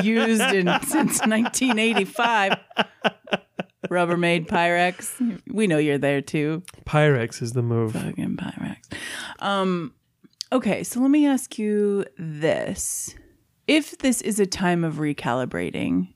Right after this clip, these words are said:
Speaker 1: and
Speaker 2: Yeah.
Speaker 1: recommitting or
Speaker 2: Yeah.
Speaker 1: re-, you know,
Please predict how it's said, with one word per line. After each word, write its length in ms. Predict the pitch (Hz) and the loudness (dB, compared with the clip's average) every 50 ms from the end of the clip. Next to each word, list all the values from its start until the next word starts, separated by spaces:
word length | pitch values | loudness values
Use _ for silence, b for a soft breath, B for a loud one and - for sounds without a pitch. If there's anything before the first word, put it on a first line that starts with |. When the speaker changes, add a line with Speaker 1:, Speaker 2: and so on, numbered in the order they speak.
| _ - | _ -6
Speaker 1:
and 420 | - 180 175 170 165 160 165 165 | 0 2 4 4 4 4 2 0
Speaker 2:
Yeah. 60 | 160 - - | -2 -4 -4
Speaker 1:
recommitting 1120 | - 175 185 185 180 156 - - - 190 185 175 165 175 165 139 120 95 143 170 202 226 - _ _ - | -2 0 2 2 2 0 -4 -8 -4 0 0 2 2 0 0 -2 -2 -2 -2 -2 -4 -4 -6 _ _ -2
or 160 | 185 175 139 | 0 4 4
Speaker 2:
Yeah. 140 | 131 131 - | 6 6 6
Speaker 1:
re-, 420 | 185 185 180 175 175 175 175 170 B B B B B B B B B B | 6 4 4 4 2 0 -2 -4 B B B B B B B B B B
you 160 | B 190 196 185 | B -2 0 2
know, 340 | 170 160 156 151 156 160 | 2 2 2 2 0 0